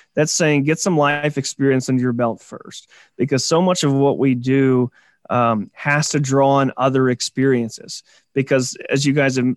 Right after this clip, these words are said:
have, have, have touched on bef-, previously, is, is, it's that there's no two emergencies that are same, the same, right? And so, especially, you know, we'll get called for, uh, odor emergencies, and then I have to check out an H vac system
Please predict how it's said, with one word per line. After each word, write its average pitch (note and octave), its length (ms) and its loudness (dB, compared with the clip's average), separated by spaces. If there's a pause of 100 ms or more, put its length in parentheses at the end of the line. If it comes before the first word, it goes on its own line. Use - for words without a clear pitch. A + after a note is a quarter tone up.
have, A#2+ 320 0
have, B2+ 220 -4 (160)
have B2+ 240 -6
touched - 300 0
on C#3 200 2
bef-, B2 240 -4 (140)
previously, C#3+ 560 2
is, C3 120 -2
is, C3+ 420 -2
it's C#3+ 220 -2
that C#3 320 0 (440)
there's D3 220 2
no D3+ 60 2
two D#3 200 2
emergencies C3+ 540 2
that A#2+ 100 -2
are A2+ 80 -4
same, - 280 -10 (120)
the C#3+ 140 -8
same, B2+ 420 -10
right? B2+ 320 -4
And B2+ 120 -6
so, C3 260 -2 (280)
especially, D3 400 -2
you F#3 60 2
know, C3+ 100 4
we'll E3+ 140 2 (100)
get - 100 -6
called C3 300 0
for, B2+ 460 0 (220)
uh, A#2 180 -2
odor D#3+ 320 4
emergencies, B2+ 800 0
and C#3 100 -2
then C#3 100 2
I C3+ 120 0
have C#3 140 -2
to D3 80 -12
check C#3 240 -2
out C3+ 140 2
an B2+ 100 0
H C3+ 220 0
vac A2 200 -10
system - 460 -20